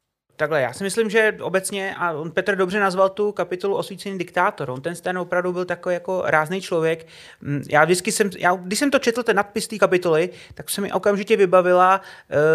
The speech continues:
konference po Malice in the Palace, kde se ho ptali, eh, jaký teda bylo to rozhodnutí a jak to rozhodli a on, jo, ty tresty. A on řekl, že to rozhodnutí bylo jedna nula. Tím teda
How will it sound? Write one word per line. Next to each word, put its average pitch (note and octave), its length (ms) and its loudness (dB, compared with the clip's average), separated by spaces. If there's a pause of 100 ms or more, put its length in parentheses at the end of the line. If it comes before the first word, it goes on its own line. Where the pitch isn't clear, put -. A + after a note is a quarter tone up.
(500)
konference F#3+ 680 2
po F3+ 420 6
Malice F3+ 280 2
in G3 40 -2
the G3 60 4
Palace, D#3+ 500 0
kde D#3 180 -8
se F#3 140 -6
ho F#3 120 0
ptali, E3+ 460 2 (280)
eh, C#3+ 180 0
jaký E3 240 0
teda F3+ 180 2
bylo F3+ 120 0
to F#3 80 0
rozhodnutí D#3+ 640 0
a C#3+ 140 4
jak D#3 200 0
to F#3 120 -2
rozhodli E3+ 340 0
a E3+ 60 2
on, E3 120 -4 (280)
jo, D3+ 320 6 (440)
ty G#3+ 80 4
tresty. F3+ 420 4
A - 100 0
on D#3 160 0
řekl, D#3+ 220 -2
že D3 60 -12
to E3 60 -4
rozhodnutí E3 380 -4
bylo D#3+ 280 0
jedna D3+ 320 2
nula. C#3 360 0 (220)
Tím D3+ 180 -6
teda C#3+ 300 2